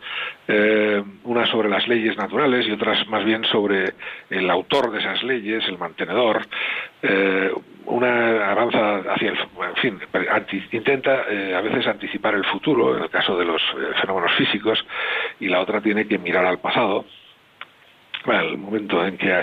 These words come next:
se ha recibido, pues, esa, lo que ha recibido. En fin, una es, mm, audaz, eh, otra es segura,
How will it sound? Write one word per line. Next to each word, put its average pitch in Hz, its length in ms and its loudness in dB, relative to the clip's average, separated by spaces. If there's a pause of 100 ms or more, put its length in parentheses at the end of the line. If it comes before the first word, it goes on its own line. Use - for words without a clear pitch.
se 110 60 2
ha 104 60 2
recibido, 101 520 0
pues, 80 200 0
esa, 87 340 0 (300)
lo 85 100 -2
que 95 80 -2
ha 101 60 2
recibido. 104 520 2 (520)
En 98 100 -2
fin, 143 240 0
una 131 240 4
es, 123 80 2 (180)
mm, 113 300 -8
audaz, 110 360 2 (380)
eh, 113 140 -8
otra 101 240 0
es - 60 0
segura, 120 420 2